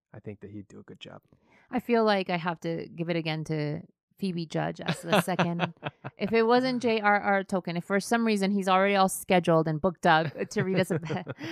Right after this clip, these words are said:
Speaker 2: then yeah, we'll take
Speaker 1: We'll take Phoebe.
Speaker 2: Uh-huh.
Speaker 1: Come on over, Phoebe. You're welcome anytime.
Speaker 2: <laughs> Yeah, I'm sure. She's on her way. <laughs>
Speaker 1: <laughs> So there you go. Another twenty-five questions.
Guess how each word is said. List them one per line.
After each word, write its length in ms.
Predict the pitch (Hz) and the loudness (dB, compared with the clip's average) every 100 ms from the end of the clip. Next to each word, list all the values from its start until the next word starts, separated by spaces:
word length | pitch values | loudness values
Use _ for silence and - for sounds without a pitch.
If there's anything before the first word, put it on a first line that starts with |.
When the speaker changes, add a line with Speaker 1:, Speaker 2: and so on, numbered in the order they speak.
| 285 - | -8 -8
Speaker 2:
then 240 | 180 175 165 | -4 -2 -2
yeah, 160 | 160 160 | -6 -8
we'll 160 | 165 | -12
take 360 | - 151 - _ _ _ | -12 -16 -16 _ _ _
Speaker 1:
We'll 100 | - | -18
take 200 | 107 107 | -10 -10
Phoebe. 360 | - 120 117 110 _ | -6 -6 -6 -10 _
Speaker 2:
Uh-huh. 280 | 185 151 156 - _ _ _ _ _ | -6 -6 -8 -12 _ _ _ _ _
Speaker 1:
Come 140 | - 156 | -4 0
on 160 | 175 | 4
over, 180 | 160 123 | 2 0
Phoebe. 380 | - 113 113 107 _ _ _ - | -6 -6 -6 -10 _ _ _ -14
You're 120 | 107 | -8
welcome 300 | 113 117 113 | -6 -6 -6
anytime. 380 | 110 104 104 131 | -10 -10 -10 -10
Speaker 2:
<laughs> 480 | 185 208 208 - 185 | -10 -10 -10 -10 -10
Yeah, 240 | 170 151 175 | -12 -16 -18
I'm 140 | 156 | -20
sure. 360 | _ 151 - - _ 262 240 | _ -14 -14 -14 _ -16 -16
She's 420 | - 202 185 175 170 - | -6 0 0 -2 -10 2
on 200 | 185 220 | 2 4
her 180 | 220 | 2
way. 260 | 196 170 233 311 | 2 2 4 8
<laughs> 60 | 339 - 330 | 8 8 4
Speaker 1:
<laughs> 680 | - 359 - - - - - _ - _ - | 4 2 -2 -4 -10 -12 -16 _ -20 _ -12
So 100 | 120 | -4
there 160 | 123 | -2
you 120 | 147 139 | -2 -2
go. 460 | 139 175 180 90 - | -4 -6 -10 -12 -14
Another 500 | - 117 127 143 139 _ | -14 -8 -6 -4 -6 _
twenty-five 880 | - 147 151 160 - 139 143 143 _ | -10 -10 -10 -14 -10 -8 -6 -8 _
questions. 800 | 139 170 - - 92 _ _ | -12 -12 -14 -20 -20 _ _